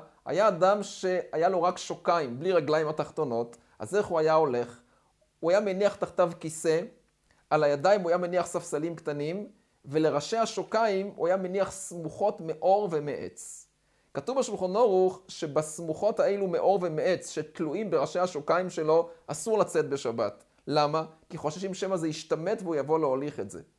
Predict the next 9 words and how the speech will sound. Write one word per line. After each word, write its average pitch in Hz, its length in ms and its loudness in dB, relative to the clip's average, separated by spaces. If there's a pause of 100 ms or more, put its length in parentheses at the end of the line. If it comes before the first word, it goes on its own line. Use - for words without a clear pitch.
(320)
אבל 147 260 2
הכיסא, 156 600 -2 (300)
ועל 127 120 -2
מה 185 120 0
שיש 190 240 -4
לו 185 120 -2
בידיים 165 460 4
כדי 147 240 0
ללכת, 147 400 -2